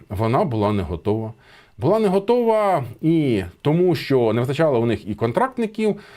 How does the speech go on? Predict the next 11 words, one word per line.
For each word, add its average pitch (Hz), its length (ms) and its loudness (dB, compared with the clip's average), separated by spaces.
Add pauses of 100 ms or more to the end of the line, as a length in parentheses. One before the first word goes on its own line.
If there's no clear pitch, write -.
(140)
вони 147 200 0
ж - 80 -4
тоді 160 240 0
до 147 140 0
кордонів 156 360 2
України 151 480 0
підтягнули 139 520 0
всього 131 260 0
лише 147 240 0
сорок 160 400 0
тисяч. - 480 -6